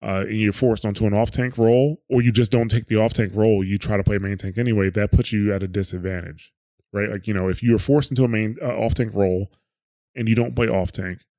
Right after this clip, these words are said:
then that's gonna put you at a disadvantage. Like, you may play a diamond Reinhardt, Reinhardt but you may be a platinum Hog <laughs> or a platinum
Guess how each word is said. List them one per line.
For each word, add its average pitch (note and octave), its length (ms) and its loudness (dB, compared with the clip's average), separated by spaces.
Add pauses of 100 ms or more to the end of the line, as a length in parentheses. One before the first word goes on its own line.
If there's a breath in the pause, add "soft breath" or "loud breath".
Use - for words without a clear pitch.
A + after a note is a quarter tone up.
(680)
then A2 240 -2
that's A2 260 -4
gonna G#2 160 -2
put - 220 0
you G#2 100 2
at F#2+ 80 -2
a F#2 60 -6
disadvantage. F#2+ 600 -10
Like, G2 220 -8
you C3+ 100 -2
may C#3+ 180 0
play G#2+ 440 2 (680)
a A#2 60 -2
diamond A2 460 0
Reinhardt, G#2+ 540 0
Reinhardt A2+ 500 -2 (460)
but A2 320 -2
you G2+ 160 -4
may G#2 280 0
be G2+ 320 -2
a G#2+ 140 -10
platinum G2 480 -4
Hog F#2+ 460 -4 (120)
<laughs> A2 120 2
or B2 100 4
a G#2+ 40 -2
platinum G2 600 -4